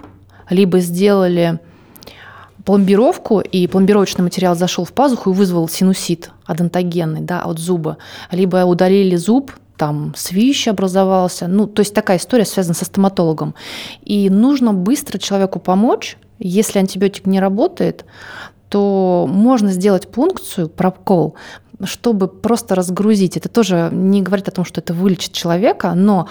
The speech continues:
бывает, гной настолько давит на пазухи, что очень сильная боль у человека, и он не может терпеть её. И чтобы просто разгрузить, иногда делают. Но, а, сейчас, с учётом того, сколько мы антибиотиков имеем, и какие они, в принципе, хорошие, они работающие,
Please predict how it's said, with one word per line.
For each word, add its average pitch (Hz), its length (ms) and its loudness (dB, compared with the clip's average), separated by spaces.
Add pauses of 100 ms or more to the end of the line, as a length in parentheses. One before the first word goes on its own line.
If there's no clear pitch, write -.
(200)
бывает, 196 440 0
гной 202 240 2
настолько 185 480 -2
давит 165 460 0
на 170 120 -2
пазухи, 262 560 -2
что - 220 -8
очень 214 240 -2
сильная 185 440 0
боль 180 280 2
у 160 40 0
человека, 165 460 -6
и - 60 -4
он 202 120 2
не 202 80 2
может 220 300 0
терпеть 196 540 -4
её. 156 180 -8 (460)
И - 60 -6
чтобы 208 280 -2
просто 262 340 -2
разгрузить, 214 480 0
иногда 196 500 0
делают. 196 400 0
Но, 202 360 2 (360)
а, 185 280 0
сейчас, 254 540 -2 (140)
с - 40 -6
учётом 190 300 -2
того, 190 340 2
сколько 208 440 0
мы 185 140 0
антибиотиков 180 680 -4
имеем, 208 400 2
и - 20 0
какие 185 320 -2
они, 175 100 0
в - 80 -10
принципе, 185 400 -4
хорошие, 180 600 0
они 165 140 0
работающие, 170 760 0